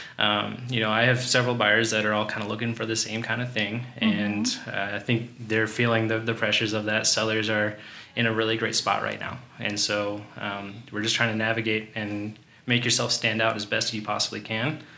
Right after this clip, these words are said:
Speaker 1: um, you know, because there's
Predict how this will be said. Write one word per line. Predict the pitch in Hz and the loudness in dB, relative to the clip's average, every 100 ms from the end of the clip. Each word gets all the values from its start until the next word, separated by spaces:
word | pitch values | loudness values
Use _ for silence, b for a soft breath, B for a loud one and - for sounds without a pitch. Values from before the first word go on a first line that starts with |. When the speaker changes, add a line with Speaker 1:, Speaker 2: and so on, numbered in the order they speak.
| B B B | B B B
Speaker 1:
um, | 107 107 110 113 123 - - _ - | 0 0 -2 -6 -10 -14 -20 _ -18
you | - | -14
know, | - - | -14 -6
because | 113 110 110 107 - - | -6 -2 0 2 2 0
there's | 110 110 110 - - | -2 0 2 0 -2